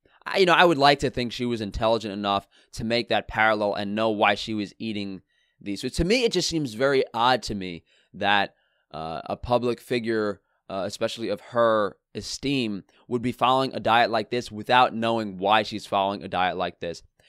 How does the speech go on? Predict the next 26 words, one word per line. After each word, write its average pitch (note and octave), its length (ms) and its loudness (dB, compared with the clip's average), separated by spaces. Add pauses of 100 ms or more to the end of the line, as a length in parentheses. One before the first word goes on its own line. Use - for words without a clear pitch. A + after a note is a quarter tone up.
(160)
And A2+ 180 -4
once D3 400 -4
you D#3 160 -4
actually B2 460 2
understand A2 760 -4 (220)
the A2 100 -4
nutrient A2+ 480 -4
profile A2+ 560 2 (160)
of G2+ 220 -4
milk G#2+ 360 -2
and G#2 280 -6
eggs, G#2 400 -4 (180)
it C3+ 120 2
makes B2 260 -4
total G2 320 -6
sense. - 520 -2 (540)
Milk B2 360 2
has B2 360 2 (160)
pretty E3+ 200 -2
much E3 260 0
all B2+ 180 6
the B2+ 120 0
nutrients, A#2 800 -6 (360)
the G#2 100 -6
vitamins, A2+ 560 2
minerals, G#2+ 800 -2